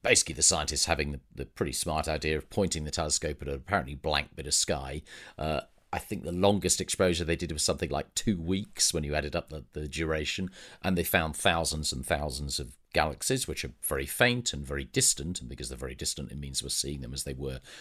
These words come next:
shortly after the universe formed. But there is a barrier, which is that if you want to see even younger galaxies, I mean, these are still big numbers, so we're talking about things that we can see at the moment that are a few hundred million years after the universe formed, after the Big Bang.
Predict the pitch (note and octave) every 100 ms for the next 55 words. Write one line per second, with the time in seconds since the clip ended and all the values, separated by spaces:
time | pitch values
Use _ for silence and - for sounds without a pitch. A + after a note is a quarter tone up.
0 | - - - G#2 F2 C#2 C2+ - C#2+ C#2
1 | C2+ C2 B1+ - - G#2+ C#2 A1+ A#1 -
2 | - B2 D#2 - - - - - G2 G2+
3 | D#2+ C#2 F2+ F#2+ F2+ B1+ C2+ C#2+ D#2 C#2+
4 | D2+ - D2+ E2 - - - - D2+ D2
5 | C2+ _ F2+ E2 D2 D2 G#2 C#3+ E2+ C2
6 | C2 C2+ - - C2 E2+ - - - -
7 | D2+ D2+ G2+ - - G2 - F2 C2+ D2
8 | C#2 A#1+ B1 - C#2 - D2+ C#2+ - D2
9 | C2 - _ - - D#2 E2 - F2 D2
10 | D2+ C#2 - D2+ - G2 E2+ E2 D#2+ D2
11 | D2 D#2+ C#2+ C#2+ C#2+ E2 C#2 B1 B1 -
12 | - C#2 C2+ - C#2 C2+ C2 C2 - C2+
13 | B1+ A#1+ D2+ - C2 C2 - D2 B1